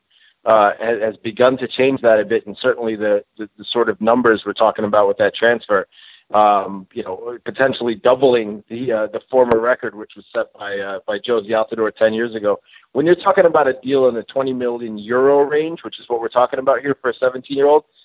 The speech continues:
that's a major chunk of change anywhere in the world, um, for a player that age. So, um, you know, I think that that's certainly making people take notice. And, and, uh, if,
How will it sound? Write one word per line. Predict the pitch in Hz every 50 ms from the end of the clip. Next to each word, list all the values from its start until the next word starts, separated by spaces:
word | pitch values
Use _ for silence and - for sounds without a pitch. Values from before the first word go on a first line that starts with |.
| _ _ _ _ _
that's | - 151 156 -
a | 170
major | 139 127 127 135 147 143 139 - 139 131
chunk | - - 131 117 - -
of | 104
change | - - 120 113 107 101 92 - - - - _ -
anywhere | 131 139 143 139 127 127 123 123
in | 120 113
the | 110
world, | 104 110 110 107 101 95 - _ _ _ _ -
um, | - 101 101 101 98 98 - -
for | 117
a | 107
player | - - 123 117 117 113
that | 110 110 107 107
age. | 104 104 104 101 98 - - - _ _ _ _ _ _ _ _ _ _ - -
So, | - 127 117 113 113 110 107 107 101 101 - _ _ -
um, | 113 110 110 104 104 104 101 101 95 98 101 104 104 - _ - 151 147 - _ - -
you | 139 135
know, | 113 113 107
I | 110 113
think | - - 143 143 131 -
that | 127 113 101
that's | 127 123 117 - -
certainly | - 123 104 104 110
making | 110 113 113 110 - 110 104
people | - 117 107 104 110 -
take | - 110 107 98 107
notice. | 120 135 147 151 143 - -
And, | 120 110 107 101
and, | - 107 104 107 104 98 _ _ _ _ _ _ _ _ _ -
uh, | - 104 104 101 101 101 -
if, | 98 87